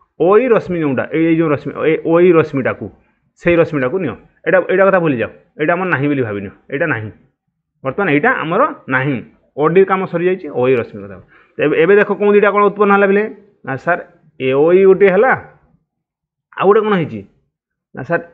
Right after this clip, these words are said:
ଇ ଓ ସି ବା ସି ଓ ଇ ଯାହା ବି କହୁଛନ୍ତି ଆପଣ ଚଳିବ। ଠିକ୍ ଅଛି,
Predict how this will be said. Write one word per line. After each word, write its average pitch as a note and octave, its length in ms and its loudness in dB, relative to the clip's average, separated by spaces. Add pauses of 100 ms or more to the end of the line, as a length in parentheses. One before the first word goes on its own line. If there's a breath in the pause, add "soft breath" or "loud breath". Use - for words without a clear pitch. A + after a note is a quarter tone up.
ଇ D3 140 -2 (220)
ଓ D#3+ 160 2
ସି F3+ 260 -6
ବା A#3+ 160 0
ସି - 340 -8
ଓ D3+ 160 4
ଇ G#3 120 0
ଯାହା D3 220 -4
ବି C#3 100 -4
କହୁଛନ୍ତି B2 360 -6
ଆପଣ E3 180 -10
ଚଳିବ। G2 260 -10 (680)
ଠିକ୍ C4+ 140 2
ଅଛି, B3+ 180 -2